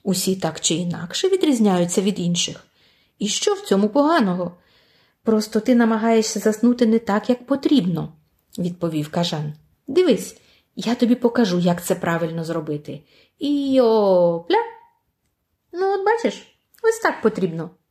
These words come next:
«Саме так і сплять», сказав кажан. Маленька Соня спробувала повторити. Дуже скоро у неї запаморочилася голова, але спати ані трішечки не схотілося. Кажан іще трохи покачався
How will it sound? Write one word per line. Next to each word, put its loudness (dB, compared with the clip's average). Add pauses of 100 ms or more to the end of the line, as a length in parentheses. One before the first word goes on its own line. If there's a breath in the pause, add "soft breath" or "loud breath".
(140)
«Саме 0
так -2
і 4
сплять», -2
сказав 0
кажан. 0 (1080)
Маленька -4
Соня -2
спробувала -2
повторити. 0 (320 loud breath)
Дуже 6
скоро 2
у -4
неї 4
запаморочилася 2
голова, 2 (360 loud breath)
але 2
спати -2
ані 4
трішечки 2
не 0
схотілося. -6 (680 loud breath)
Кажан 4
іще 0
трохи -2
покачався -2